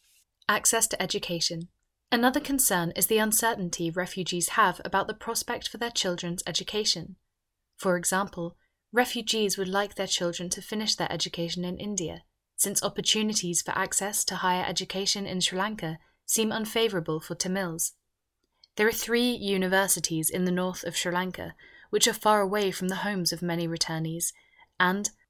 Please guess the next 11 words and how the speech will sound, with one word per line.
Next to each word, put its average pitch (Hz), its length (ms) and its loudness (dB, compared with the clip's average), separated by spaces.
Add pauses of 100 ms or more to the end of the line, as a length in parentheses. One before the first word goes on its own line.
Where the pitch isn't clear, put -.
(160)
while 202 160 4
many 220 300 4
Sinhalese 202 760 0
Sri 190 240 2
Lankans 185 480 0
are 175 140 2
admitted, 175 540 -2 (340)
Tamils 220 480 4
face 185 380 0
ethnic 196 420 -4
discrimination. 175 840 0